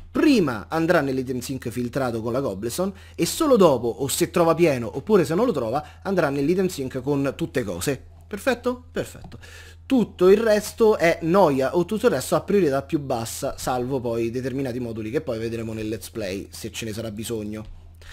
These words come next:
Ehm, non manca altro da dire che il motivo per cui un sacco di ragazzi non riescono a fare questo impianto e dicono: "Marcus, sì, è vero, funziona tutto. Se io metto un obsidian pipe",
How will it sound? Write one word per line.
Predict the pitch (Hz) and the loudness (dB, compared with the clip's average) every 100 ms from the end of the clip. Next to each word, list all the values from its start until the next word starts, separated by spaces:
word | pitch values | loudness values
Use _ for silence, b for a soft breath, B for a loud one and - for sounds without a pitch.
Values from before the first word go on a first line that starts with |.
| B B | B B
Ehm, | 135 139 135 139 143 143 147 143 131 - - - | -4 -2 -2 -4 -6 -8 -8 -10 -12 -18 -20 -6
non | 185 240 311 | 0 2 2
manca | 156 147 175 220 147 | 2 2 2 2 2
altro | 120 135 175 | 0 0 4
da | 240 | 4
dire | 170 113 165 - - - | 4 2 0 -2 -14 -2
che | 214 | 2
il | 196 165 196 196 | 2 0 0 2
motivo | 220 269 202 185 | 2 2 2 2
per | 170 - | 2 2
cui | 170 170 | 4 4
un | 208 | 4
sacco | 214 - | 2 2
di | 170 | 4
ragazzi | 226 147 - 165 | 4 2 -4 -2
non | 180 233 | 2 2
riescono | 208 202 120 - 160 156 143 | 4 2 2 -2 -2 -2 -4
a | - | -6
fare | 135 120 | -4 -2
questo | 117 - | -4 -6
impianto | 120 113 92 120 | -8 -8 -6 -2
e | 196 | -2
dicono: | 120 104 135 - 185 | -2 -6 -8 -6 0
"Marcus, | 208 - 131 - | 0 0 -6 -6
sì, | - 190 - | -6 -6 -2
è | 170 | -4
vero, | 139 110 107 107 B B | -2 -4 -6 -10 B B
funziona | - 170 226 156 | -6 0 2 2
tutto. | 107 - 120 B - | -4 -8 -12 B -8
Se | 233 | -2
io | 262 | 2
metto | 175 190 - 170 170 | 2 0 0 0 2
un | 170 165 165 151 | 0 0 -2 -4
obsidian | 147 - 196 165 151 | -8 -6 -2 0 -2
pipe", | 131 98 98 - 110 | -2 -4 -6 -8 -12